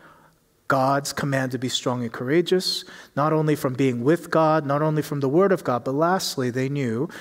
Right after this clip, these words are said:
that their boldness came from knowing that not only that God was with them, but that their church was with them. That their church was behind them. That their church and their members were willing to lay hands on them and pray for them for boldness.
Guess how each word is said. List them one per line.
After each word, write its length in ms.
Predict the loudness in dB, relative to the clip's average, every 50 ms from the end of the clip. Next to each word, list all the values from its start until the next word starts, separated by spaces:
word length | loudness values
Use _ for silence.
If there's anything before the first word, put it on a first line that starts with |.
| -18 -12 -8
that 140 | -6 -4 -2
their 120 | -2 -2
boldness 460 | 0 0 0 0 2 2 0 -2 -2
came 240 | -2 -4 -4 -4 -4
from 240 | -4 -4 -4 -4 -2
knowing 400 | 0 0 2 2 0 -2 -2 -2
that 160 | -4 -4 -2
not 200 | 0 0 0 0
only 180 | 0 0 0 2
that 180 | 0 0 2
God 280 | 2 2 4 4 2 0
was 180 | 0 -4 -4
with 160 | -6 -8 -6 -4
them, 280 | -4 -4 -4 -6 -8 -12 -18 -20 -16 -8 -6
but 100 | -4 -2
that 160 | -2 -4 -4
their 140 | -4 -8 -6
church 560 | -6 -4 0 0 0 0 -2 -8 -12 -12 -16 -20 _ _ _ _ _ _ _ _ _
was 140 | -12 -10 -8
with 140 | -8 -8 -10
them. 160 | -10 -16 -16 _ _ _ _ _ _ _ _ _ _ _ _ _ _ _ _ _ -20 _ -20 -20 -20 _ _ _ _ _ _ _ _ _ -6
That 160 | -4 -4 -2
their 160 | -2 -4 -4 -2
church 720 | -4 0 2 4 4 4 2 -2 -8 -10 -10 -12 -16 -18 _ _ -20 -18 -10
was 140 | -10 -10 -6
behind 500 | -4 -2 -2 0 0 0 0 -2 -2 -4
them. 160 | -8 -10 -12 -16 -20 _ _ _ _ _ _ _ _ _ _ _ _ _ _ _ _ _ _ _ -10
That 160 | -8 -8 -6
their 120 | -4 -6 -6
church 560 | -4 0 2 4 4 2 2 -2 -8 -10 -8 -8
and 120 | -6 -4
their 140 | -2 -2 -2
members 800 | 0 0 0 0 0 0 0 -2 -4 -6 -10 -12 -10 -10 -12 -12 _ _ _ _ _ _ _ _ _ _ _ _ _ _ _ _ _ _ -6
were 120 | -4 -4
willing 440 | -2 2 4 4 6 4 4 2 0
to 120 | 0 -2
lay 240 | 0 2 4 2 2
hands 360 | 2 2 0 0 0 0 -2
on 120 | -2 -2 -2
them 280 | -2 -2 -2 -4 -6 -6
and 200 | -8 -8 -8 -8
pray 240 | -4 0 0 0 0
for 160 | 0 -4 -6
them 260 | -4 -4 -6 -6 -10
for 180 | -12 -10 -10 -8
boldness. 680 | -6 -4 -4 -4 -4 -6 -12 -12 -12 -14 -14 -16 -16